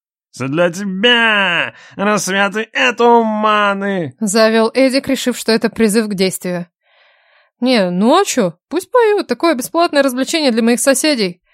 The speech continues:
Speaker 2: Пожала плечами Катя, со значением глядя на меня. Напоминала, о чём мы говорили пару минут назад. Я развернулась на месте, вылетела в прихожую и, как была в тапках, полетела вниз. Открыла подъездную дверь и угодила прямо в объятия любимого мужа.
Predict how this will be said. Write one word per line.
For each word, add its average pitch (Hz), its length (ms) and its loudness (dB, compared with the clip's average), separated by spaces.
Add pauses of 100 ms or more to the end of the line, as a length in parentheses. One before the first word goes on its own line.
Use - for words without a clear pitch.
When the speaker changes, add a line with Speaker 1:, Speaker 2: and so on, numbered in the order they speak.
(320)
Speaker 2:
Пожала 240 360 2
плечами 240 420 0
Катя, 180 440 -6
со - 140 -8
значением 196 580 -2
глядя 196 300 0
на 220 80 2
меня. 202 380 -2 (360)
Напоминала, 311 520 2
о 269 40 4
чём 302 220 0
мы 269 100 2
говорили 254 380 0
пару 254 260 2
минут 247 260 0
назад. 214 420 -2 (340)
Я 285 140 2
развернулась 285 560 2
на 262 120 2
месте, 294 500 0
вылетела 226 580 0
в 208 60 -18
прихожую 277 600 0
и, 226 100 -6
как 226 220 -2
была 208 240 2
в - 60 -16
тапках, 285 420 0
полетела 214 460 -2
вниз. 175 360 -6 (300)
Открыла 226 400 0
подъездную 202 520 0
дверь 247 360 -2
и 240 80 -4
угодила 233 540 2
прямо 285 340 4
в 240 60 0
объятия 240 500 2
любимого 202 460 0
мужа. 180 420 -4